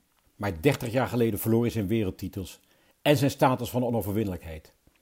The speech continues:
Hij gleed daarna, zoals veel boksers, steeds verder af. Maar net op tijd wist hij het tij te keren.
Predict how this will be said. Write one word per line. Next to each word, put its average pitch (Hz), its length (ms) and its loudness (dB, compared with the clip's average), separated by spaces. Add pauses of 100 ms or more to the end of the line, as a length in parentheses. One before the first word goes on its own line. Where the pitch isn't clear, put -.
(160)
Hij 113 180 0
gleed 135 280 4
daarna, 117 320 0
zoals 110 320 -8
veel 135 240 0
boksers, 110 360 -4
steeds 113 340 -6
verder 95 280 -10
af. 85 300 -16 (480)
Maar 104 200 0
net 127 260 6
op 131 120 -2
tijd 127 260 2
wist 117 220 -2
hij 120 80 -2
het 101 120 -6
tij 110 180 -2
te - 120 -10
keren. 87 420 -6